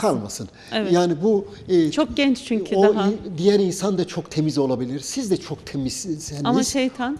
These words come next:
Speaker 1: E, şeytan bir tarafta duruyor. "Hiçbir şey olmadı." dedim. "On yıl çalıştınız, bir şey olmadı ama suizanla sebep olursunuz."
Speaker 2: Evet.
Speaker 1: Yani sizin, e, yarın evleni-, evleneceğiniz insan, e, e, "Ya sen nasıl oldu da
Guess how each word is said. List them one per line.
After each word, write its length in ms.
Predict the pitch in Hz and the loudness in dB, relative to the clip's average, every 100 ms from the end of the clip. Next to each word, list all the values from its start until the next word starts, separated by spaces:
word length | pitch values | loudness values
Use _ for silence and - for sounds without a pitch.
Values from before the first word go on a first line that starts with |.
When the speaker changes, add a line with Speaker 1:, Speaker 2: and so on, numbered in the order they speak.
| 220 | 6
Speaker 1:
E, 240 | 175 156 143 - - - - - | 6 6 0 -10 -20 -20 -20 -12
şeytan 460 | - 185 185 214 | 0 0 2 0
bir 80 | 208 | 0
tarafta 420 | - 226 226 247 | 0 0 0 -2
duruyor. 320 | 226 254 156 113 - - - | -2 2 2 0 -12 -20 6
"Hiçbir 320 | 294 - - | 6 6 2
şey 140 | 202 | 6
olmadı." 320 | 185 147 135 | 6 4 0
dedim. 180 | 123 135 | -2 -2
"On 160 | 233 233 | 0 2
yıl 160 | 190 | 0
çalıştınız, 600 | 160 - 147 - 151 131 135 | -2 -4 -6 -4 -6 -6 -8
bir 60 | |
şey 200 | 139 151 | -6 -4
olmadı 360 | 160 165 139 156 | -2 -2 -4 -6
ama 160 | 202 143 | -6 -8
suizanla 680 | - 156 160 117 135 120 | -6 -4 -4 -4 -6 -6
sebep 360 | 170 - 170 120 | -8 -6 -6 -6
olursunuz." 640 | 101 101 - 90 - - - - | -10 -12 -16 -18 -18 -20 -20 -6
Speaker 2:
Evet. 260 | 240 190 170 - - - | -6 -6 -12 -20 -20 -4
Speaker 1:
Yani 360 | 156 170 151 151 | 0 2 0 -2
sizin, 500 | 160 170 151 147 147 147 | -6 -4 -2 -2 -2 -6
e, 40 | |
yarın 540 | 160 143 143 170 151 160 | -4 -4 -4 -2 -2 0
evleni-, 540 | 185 165 151 147 143 | 0 2 2 -2 -4
evleneceğiniz 1000 | 180 165 156 147 123 147 147 143 - - - | -4 -2 0 -2 -4 -2 0 -2 -4 -12 -6
insan, 520 | 165 - 151 143 175 - - - _ | -4 -4 -4 -4 -6 -14 -20 -20 _
e, 80 | - 135 127 127 220 | -8 -6 -6 -8 -10
e, 60 | 170 | -8
"Ya 380 | 151 139 147 151 | -6 -6 -6 -6
sen 220 | - 170 | -6 -4
nasıl 260 | 190 - 151 | -4 -2 -4
oldu 280 | 135 135 | -4 -6
da 220 | 131 131 | -6 -8